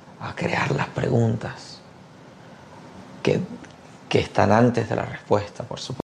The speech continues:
Otras actividades más interactivas, traer más episodios, hacer varios videos, quiero compartir lecturas, crear ciertos foros, este...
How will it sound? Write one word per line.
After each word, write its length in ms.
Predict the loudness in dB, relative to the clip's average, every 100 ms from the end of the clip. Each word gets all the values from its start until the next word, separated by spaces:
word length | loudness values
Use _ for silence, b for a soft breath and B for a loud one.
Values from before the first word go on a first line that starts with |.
| -10 -6
Otras 240 | -2 0 0
actividades 420 | 4 6 8 8
más 140 | 4
interactivas, 840 | 2 2 0 4 6 8 8 4 -2
traer 200 | 0 2
más 180 | 2 0
episodios, 720 | -2 -2 4 4 6 4 2 0
hacer 200 | -2 0
varios 260 | 2 2
videos, 840 | 2 4 8 8 8 6 2 -2 -12 B B B B B
quiero 180 | 0 2
compartir 440 | 4 2 4 4
lecturas, 800 | 4 4 6 6 6 6 4 0 -2
crear 340 | 0 2 2 -2 -14 -16
ciertos 420 | -4 -2 -2 -6
foros, 800 | 0 6 8 8 6 4 -4 -14 -20 B B B B B B
este... 760 | -4 -4 0 4 4 4 2